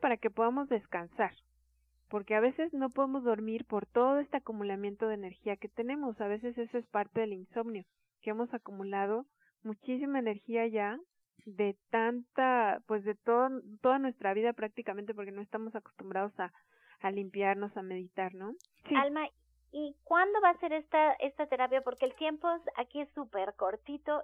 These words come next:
Speaker 2: ya no tenemos
Speaker 1: Ajá.
Speaker 2: más tiempo para platicar de cómo vamos a limpiar, pero ¿nos puedes decir qué día para,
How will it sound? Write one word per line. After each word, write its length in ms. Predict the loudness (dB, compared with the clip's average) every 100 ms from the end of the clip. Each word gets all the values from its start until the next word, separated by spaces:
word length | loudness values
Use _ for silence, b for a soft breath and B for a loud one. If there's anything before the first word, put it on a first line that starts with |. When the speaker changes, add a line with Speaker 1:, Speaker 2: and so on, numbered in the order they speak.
| -4
Speaker 2:
ya 200 | -4 -2
no 120 | -4
tenemos 280 | -6 -8 -8
Speaker 1:
Ajá. 60 | -8
Speaker 2:
más 160 | -10
tiempo 220 | -10 -14 -10
para 200 | -8 -8
platicar 520 | -10 -16 -10 -4 -4
de 140 | -6 -12
cómo 220 | -10 -10 -6
vamos 260 | -6 -8 -12
a 60 |
limpiar, 460 | -14 -14 -6 0 0 b b b
pero 140 | -6 -2
¿nos 180 | -2 -4
puedes 280 | -2 -2 -2
decir 300 | -6 -8 -10
qué 140 | -6 -6
día 340 | -2 0 0
para, 320 | 2 6 6